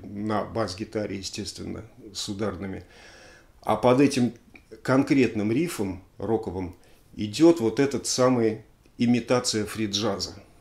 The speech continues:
Это все здорово, это все интересно, но это такое ощущение какой-то фоновой музыки получается.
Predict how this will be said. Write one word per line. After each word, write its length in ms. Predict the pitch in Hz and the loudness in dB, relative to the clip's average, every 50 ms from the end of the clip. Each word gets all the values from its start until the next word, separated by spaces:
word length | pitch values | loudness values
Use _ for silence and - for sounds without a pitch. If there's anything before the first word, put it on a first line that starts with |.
| _ _ _ - _ _ _ | _ _ _ -20 _ _ _
Это 200 | - 110 - 101 | -8 -8 -8 -8
все 180 | - - - 110 | -8 -4 -4 -4
здорово, 680 | 107 107 117 139 165 170 165 160 147 143 143 143 139 - | -4 -4 2 4 6 6 6 6 4 2 2 0 -2 -4
это 200 | 104 104 - 107 | -6 -8 -8 -8
все 220 | 101 - - 117 107 | -8 -4 -2 0 0
интересно, 600 | 101 - 123 120 135 151 143 - 135 127 113 95 | 0 0 -2 -2 0 0 0 0 0 0 0 0
но 180 | 104 123 131 113 | 0 0 0 0
это 340 | - 127 123 - 123 113 - - - - - - - - - - | 0 -4 -4 -4 -6 -6 -6 -14 -20 -20 -20 -20 -20 -20 -18 -6
такое 260 | - 113 113 139 135 127 | -4 -2 2 4 4 4
ощущение 400 | - - 120 - - 143 127 104 | 4 2 0 0 2 2 2 2
какой-то 340 | 117 110 - 117 - 107 | 0 -2 -2 -4 -4 -4
фоновой 460 | 101 - - 127 117 110 101 101 107 104 | -6 -2 0 0 2 2 0 0 0 0
музыки 500 | 107 107 101 90 90 85 - - 82 85 - - _ _ _ _ _ _ _ _ _ - | 0 -2 -2 -4 -8 -10 -12 -16 -18 -20 -20 -20 _ _ _ _ _ _ _ _ _ -14
получается. 580 | 92 90 87 - - 90 87 - - - - | -12 -10 -10 -8 -8 -8 -8 -8 -12 -14 -16